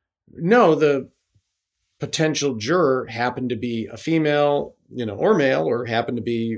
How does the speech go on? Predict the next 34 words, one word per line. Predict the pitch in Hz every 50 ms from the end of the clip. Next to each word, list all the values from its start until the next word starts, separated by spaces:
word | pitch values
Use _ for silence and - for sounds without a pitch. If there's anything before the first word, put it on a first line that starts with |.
| - -
uh, | - 107 104 101 95 98
a | 110
particular | 104 - - 131 131 - 123 113 110
racial | 110 127 151 165 - - 120
group, | 98 98 104 104 107 110 - _ _ _ _ _ _
but | - 139 127 117
that's | 123 151 151 151 - - - 139
not | 131 127 127 123 123 120 - 101
why | 101 98 98 113 127 131 127 113 98 92 92 90 92 95 101 98 _ _ _ _ _ _
we | - 104 120 123 120 113
chose | 113 - - 127 113 110 104 -
to | - - 98
strike | - - - 135 139 156 165 160 -
that | 120 110 -
juror. | - - 95 98 101 101 -
It's | 139 135 - -
because | - 123 107 - - - 131 123 120 117 117 113 113 110 - - - _ _ _ _ _
he | _ - - 143 139 135
or | 135 127
she | 120 - - 127 123 120 120 120 117 113 107
s-, | 107 - - - -
expressed | - 123 117 - - - - 110 107 101 - - 135 156
this | 196 196 180 175 180 - - - - -
and | 127 120 107
said | - - 117 101 95 87 92
that | 131 139 139 131 127 127 127 - - - _ _ _ _ _
and | 110 113 110
had | 110 107 104 87 95
this | 101 135 131 - -
or | 120 117 110
that | 110 107 104 101 98 -
in | 117 107
the | 101 92
background. | 87 107 110 107 101 - - 76 76 71 - -